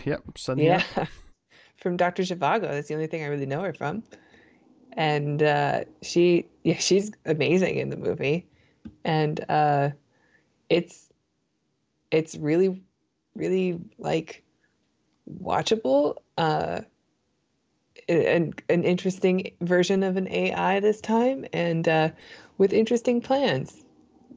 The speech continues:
Speaker 2: I liked it. <laughs>
Speaker 1: I also liked it.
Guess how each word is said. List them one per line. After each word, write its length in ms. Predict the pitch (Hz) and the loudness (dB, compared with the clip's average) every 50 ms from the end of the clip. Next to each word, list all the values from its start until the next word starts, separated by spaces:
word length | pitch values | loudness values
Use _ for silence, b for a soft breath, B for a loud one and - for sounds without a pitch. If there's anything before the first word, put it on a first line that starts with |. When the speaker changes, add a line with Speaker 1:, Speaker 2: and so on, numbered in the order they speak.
| - _ _ - - | -20 _ _ -2 0
Speaker 2:
I 80 | 151 | 2
liked 280 | 170 196 233 226 226 - | 2 4 2 2 2 2
it. 220 | - - - - - | 0 0 0 -2 -4
<laughs> 1300 | 175 - - - - - - - _ - 196 - - _ _ - _ _ - - - - - - - - - | -4 -4 -6 -12 -16 -18 -20 -20 _ -10 -10 -10 -10 _ _ -20 _ _ -14 -12 -12 -12 -12 -14 -16 -8 -2
Speaker 1:
I 340 | 190 214 254 285 311 330 311 | 0 0 2 2 2 2 2
also 560 | 190 - 214 247 294 277 - - - 170 151 | 0 2 0 0 0 -2 -4 -2 0 2 2
liked 800 | 135 123 117 113 113 113 110 110 110 104 101 98 - - - - | 2 2 2 2 2 2 2 2 2 2 0 0 -2 -6 -4 -2
it. 180 | 92 85 - | -2 -2 -2